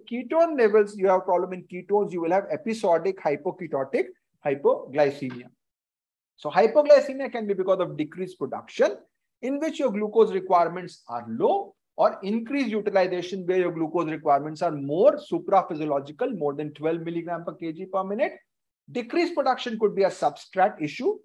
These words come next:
like prematurity or S G A. Metabolic defects can be endocrine, in which you will have micropenis, midline defect, cleft lip, cleft palate, or metabolic defects like galactosemia or fatty acid oxidation defect.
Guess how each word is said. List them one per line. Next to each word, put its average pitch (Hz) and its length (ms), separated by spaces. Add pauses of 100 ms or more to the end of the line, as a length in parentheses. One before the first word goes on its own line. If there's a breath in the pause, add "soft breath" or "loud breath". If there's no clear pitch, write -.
like 139 220
prematurity 160 640
or 135 160
S 120 220
G 190 240
A. 339 140 (520)
Metabolic 302 540
defects 247 340
can 180 240
be 190 240
endocrine, 220 680 (440)
in 190 180
which 254 200
you 233 60
will 208 100
have 180 160
micropenis, 185 920
midline 170 440
defect, 185 420
cleft 175 360
lip, 190 260
cleft 156 280
palate, 233 360 (400)
or 240 180
metabolic 247 600
defects 202 400
like 208 180
galactosemia 156 800
or 311 180
fatty 143 300
acid 151 220
oxidation 139 500
defect. - 300